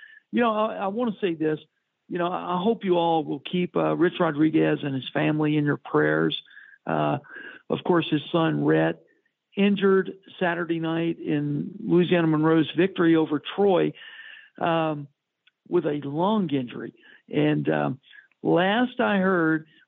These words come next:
Rhett is still in the intensive care unit and, uh, is really struggling with, uh, with a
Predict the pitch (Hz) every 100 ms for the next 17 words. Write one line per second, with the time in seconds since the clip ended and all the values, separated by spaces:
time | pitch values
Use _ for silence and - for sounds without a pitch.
0 | - 156 165 180 185 160 139 - - 185
1 | 190 185 - _ - 185 190 185 165 156
2 | 180 170 147 - 170 165 165 165 165 170
3 | 170 _ - - _ 156 147 151 151 156
4 | 147 131 165 170 160 - 190 196 175 139
5 | 120 - - - _ _ - 147 147 151
6 | 151 147 147 139